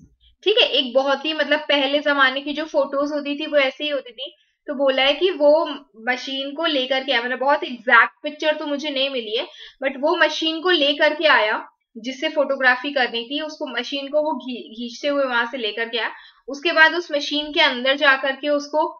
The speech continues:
फोटो क्लिक करनी थी, तो वो उसके अंदर गया। And crawled into it from behind, पीछे से, जो मशीन है उसके पीछे से वो अंदर गया।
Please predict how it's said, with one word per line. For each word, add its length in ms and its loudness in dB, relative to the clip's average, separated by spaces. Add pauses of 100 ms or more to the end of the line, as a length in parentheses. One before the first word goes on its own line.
(280)
फोटो 240 2
क्लिक 280 -4
करनी 300 0
थी, 160 -2 (1120)
तो 100 4
वो 120 4
उसके 360 2 (160)
अंदर 280 0
गया। 260 -4 (1700)
And 120 -8 (200)
crawled 420 6
into 340 0
it 200 2 (100)
from 240 2
behind, 380 -2 (140)
पीछे 420 0
से, 200 0 (540)
जो 160 0
मशीन 340 -2
है 60 2
उसके 200 0
पीछे 320 -4
से 140 0
वो 100 2
अंदर 380 0
गया। 220 -2